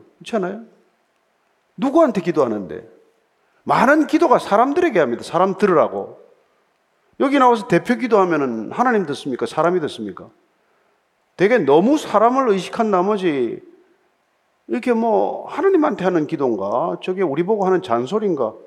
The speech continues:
이렇게 헷갈릴 때가 있어요. 아, 아이들이 다 이게, 이게 교회 어릴 때 다니다가 떠나는 이유가 뭔지 아세요?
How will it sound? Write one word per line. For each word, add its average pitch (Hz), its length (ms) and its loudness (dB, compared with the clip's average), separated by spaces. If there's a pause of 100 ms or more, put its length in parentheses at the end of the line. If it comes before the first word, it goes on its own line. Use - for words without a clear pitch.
(540)
이렇게 - 360 -16 (340)
헷갈릴 180 400 -2
때가 95 180 -8
있어요. - 300 -16 (1400)
아, - 140 -4
아이들이 240 500 2
다 - 100 -6 (460)
이게, 208 580 0 (320)
이게 151 300 -8 (220)
교회 190 680 2
어릴 214 220 0
때 175 100 0
다니다가 160 440 2
떠나는 220 320 2
이유가 170 240 0
뭔지 147 260 -4
아세요? 101 380 -6